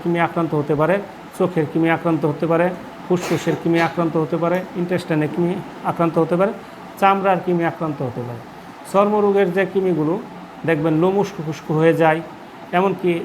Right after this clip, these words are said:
যে বহিঃপরজীবী উকুন, আঠালি, মাইট, সেগুলো কিন্তু রক্ত খায়, লোমে পশমের কারণে সেগুলো কিন্তু বোঝা যায় না। কিন্তু ভিতরে দেখবেন যে অনেক গরুর আঠালি আছে, টিক বা মাইট, এগুলো রক্ত, আহ, চুষে খাচ্ছে, একটা সময় দেখা যায় যে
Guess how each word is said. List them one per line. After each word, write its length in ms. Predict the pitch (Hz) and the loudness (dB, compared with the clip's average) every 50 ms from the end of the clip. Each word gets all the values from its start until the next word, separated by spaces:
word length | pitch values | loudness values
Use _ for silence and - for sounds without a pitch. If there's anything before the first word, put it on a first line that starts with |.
| - 147 | -6 -2
যে 180 | 156 160 156 147 - - - | 0 0 0 0 0 2 4
বহিঃপরজীবী 720 | 180 180 175 170 175 185 180 180 175 156 160 160 147 147 | 4 6 4 4 2 2 2 2 2 2 2 0 0 0
উকুন, 500 | 160 202 196 180 196 190 180 175 170 165 | 0 0 -2 -2 0 2 2 2 4 2
আঠালি, 380 | 160 165 - 156 151 151 151 | 2 0 0 0 0 0 2
মাইট, 300 | 143 147 151 151 147 135 - - - - - - - - - - | 2 4 4 4 4 2 0 -4 -12 -16 -18 -20 -18 -12 -6 0
সেগুলো 240 | 170 170 180 180 180 | 2 2 4 4 2
কিন্তু 240 | 180 185 170 170 165 | 2 2 2 4 4
রক্ত 320 | 170 170 170 - - 175 175 - | 2 2 0 0 -2 -2 -2 0
খায়, 180 | 135 123 117 110 - - - - - - - 147 | 0 0 0 0 -4 -10 -16 -18 -18 -12 -4 0
লোমে 320 | 143 165 180 190 190 202 202 196 - | 2 2 4 4 2 0 0 -2 -2
পশমের 400 | 202 190 - 180 175 175 175 170 | -2 -2 0 0 0 0 2 2
কারণে 360 | 185 180 180 180 170 160 151 180 - - - - - - - - - | 2 2 4 4 2 0 -2 -4 -8 -12 -16 -18 -18 -18 -12 -4 -2
সেগুলো 240 | 160 151 156 156 | 0 2 2 2
কিন্তু 200 | 147 156 147 151 | 2 0 0 0
বোঝা 300 | 139 143 170 165 160 143 | 2 4 4 6 6 4
যায় 200 | 127 135 127 120 | 4 4 2 2
না। 100 | 117 113 107 - - - - - - - - | 0 -2 -4 -8 -12 -16 -18 -18 -16 -10 -6
কিন্তু 180 | 151 139 165 | -6 -4 -2
ভিতরে 480 | 143 135 160 156 160 175 170 170 170 165 | -2 0 0 0 2 2 2 2 2 2
দেখবেন 360 | 160 165 147 147 160 160 151 | 2 0 0 0 0 0 0
যে 100 | 147 156 | 0 0
অনেক 260 | 151 156 156 156 151 135 139 | 0 0 0 -2 -2 -2 -2
গরুর 200 | 156 151 156 156 | -2 0 2 4
আঠালি 440 | 151 156 151 - - 139 139 147 147 | 4 2 2 0 -2 0 0 2 2
আছে, 360 | 143 139 - - 147 139 135 135 - - - - - - - - | 2 0 0 -2 -4 -4 -4 -6 -10 -16 -16 -16 -16 -16 -8 -2
টিক 200 | - 180 175 165 165 - | 2 4 4 4 2 2
বা 120 | 170 156 147 | 2 2 4
মাইট, 380 | 143 147 147 151 151 143 135 - - - - - - - - - | 4 4 4 4 4 2 0 -4 -8 -16 -18 -18 -18 -16 -10 -6
এগুলো 380 | 160 147 151 151 156 151 147 | -4 -2 0 0 0 0 2
রক্ত, 320 | 151 160 160 - - - 165 | 0 0 0 -2 -4 -2 0
আহ, 80 | 156 147 - - - - - 170 147 147 147 - - | 0 0 -2 -8 -12 -8 -6 -2 -2 0 -2 -2 -2
চুষে 240 | 180 - - 160 - | -4 -2 -2 -2 0
খাচ্ছে, 400 | - 156 151 - - 147 131 127 - - - - - - - | 2 0 0 0 -2 -2 -2 -2 -4 -8 -14 -14 -12 -8 -8
একটা 200 | 156 - 160 170 | -6 -4 -2 -2
সময় 240 | 165 151 151 156 143 | 0 0 0 0 2
দেখা 240 | 156 143 143 147 | 0 2 2 2
যায় 160 | 139 143 139 131 | 2 2 0 0
যে 200 | 123 143 139 | 0 0 -2